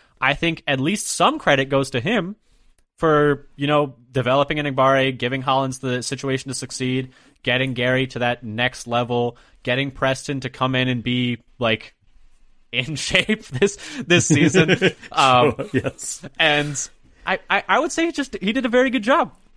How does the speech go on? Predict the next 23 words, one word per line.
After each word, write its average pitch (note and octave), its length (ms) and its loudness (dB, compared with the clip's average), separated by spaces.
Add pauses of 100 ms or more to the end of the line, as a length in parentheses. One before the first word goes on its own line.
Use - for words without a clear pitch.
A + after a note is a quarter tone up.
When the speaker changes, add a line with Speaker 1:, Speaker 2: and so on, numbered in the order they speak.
(100)
Speaker 1:
especially A3+ 420 0
with G#3 120 -2
big G3 160 2
shoes A3 240 -2
to D#3+ 80 -2
fill. B2 120 4
I B2 120 6
was D3 140 4
very C#3+ 240 4
worried C#3 240 4
about A#2+ 200 0
this A2 120 -16
position A#2+ 380 -4
group A2 160 -2
with G2 100 -6
Mike A2 180 0
Smith A2 240 -4
leaving, A#2 360 -2
but G2+ 280 -6
it, A2 240 -8
it C3+ 100 -6
worked B2 220 2
out. D#3 220 2